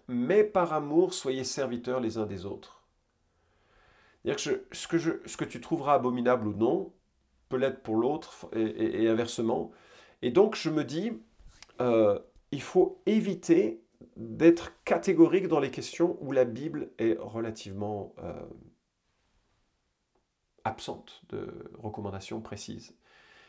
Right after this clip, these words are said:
Et en fait, on, on, on voit certains de ces éléments qui sont un petit peu, euh, comme par exemple des stratégies militaires, où, où, très honnêtement, on est dans ce schéma de « on ment pour pouvoir gagner ». Mais bon, c'est une stratégie militaire,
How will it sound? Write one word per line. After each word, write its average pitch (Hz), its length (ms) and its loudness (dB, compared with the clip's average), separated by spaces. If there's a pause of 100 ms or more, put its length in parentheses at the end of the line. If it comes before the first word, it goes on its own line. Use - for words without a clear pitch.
(180)
Et - 80 -6
en 107 100 0
fait, 202 240 -4
on, 131 200 -2
on, 127 220 0
on 127 100 0
voit 120 280 2
certains 175 340 -2
de 170 60 -2
ces 123 200 -4
éléments 123 240 0
qui - 100 -8
sont 123 120 -6
un 123 40 -2
petit 123 140 -12
peu, 135 320 -4
euh, 104 260 -6 (420)
comme 107 140 -8
par 113 120 2
exemple 120 180 2
des 110 100 0
stratégies 117 400 -6
militaires, 120 480 -2
où, 113 240 -2
où, 117 160 -8 (240)
très - 300 -4
honnêtement, 135 320 0
on 151 80 -2
est 151 80 -2
dans 131 100 0
ce - 160 -6
schéma 127 540 -2
de « 107 200 -2 (380)
on 113 100 4
ment 123 200 4
pour 143 160 -8
pouvoir 139 240 -8
gagner ». 165 420 -6 (260)
Mais - 160 -10
bon, - 220 -10
c'est - 280 -18
une 85 300 -14 (180)
stratégie 90 380 -10
militaire, 113 400 -6